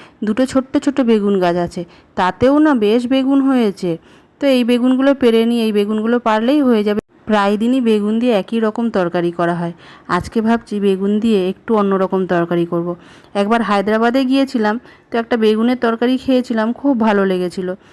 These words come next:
চেষ্টা করব ওরকমই বানাতে, কিন্তু তাহলে একটু অন্যরকম হবে। আর এখন তো আমাদের নিরামিষ চলছে, নিরামিষের মধ্যে বেশ ভালোই লাগবে।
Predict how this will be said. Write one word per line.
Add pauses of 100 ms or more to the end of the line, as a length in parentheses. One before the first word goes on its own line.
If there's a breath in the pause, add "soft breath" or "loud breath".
(200 soft breath)
চেষ্টা
করব
ওরকমই
বানাতে, (140)
কিন্তু (120)
তাহলে
একটু
অন্যরকম
হবে। (360 loud breath)
আর
এখন
তো
আমাদের
নিরামিষ
চলছে,
নিরামিষের
মধ্যে
বেশ
ভালোই
লাগবে।